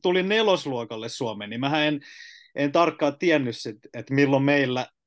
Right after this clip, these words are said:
yhdeksänkymmentäluvulla syntyneillä edes alkoi englanti, mut ilmeisesti se oli sit, ää, aika,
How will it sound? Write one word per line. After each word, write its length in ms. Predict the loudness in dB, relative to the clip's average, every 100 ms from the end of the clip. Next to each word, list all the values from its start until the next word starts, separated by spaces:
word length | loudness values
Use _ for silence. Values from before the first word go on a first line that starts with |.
| _
yhdeksänkymmentäluvulla 840 | -2 0 -2 -4 -8 -8 -8 -6 -6
syntyneillä 680 | -6 -4 -4 -4 -2 -4 -6
edes 320 | -6 -2 2
alkoi 440 | 4 2 -2 -8
englanti, 420 | -10 -14 -18 -16 -16
mut 220 | -12 -8
ilmeisesti 560 | -6 -4 -6 -6 -8
se 180 | -4 -2
oli 200 | 0 -2
sit, 160 | -6 -10 _ -20 -20 -20 -20 _ _ _ _ _ -6
ää, 300 | 2 4 4
aika, 360 | 2 0 -2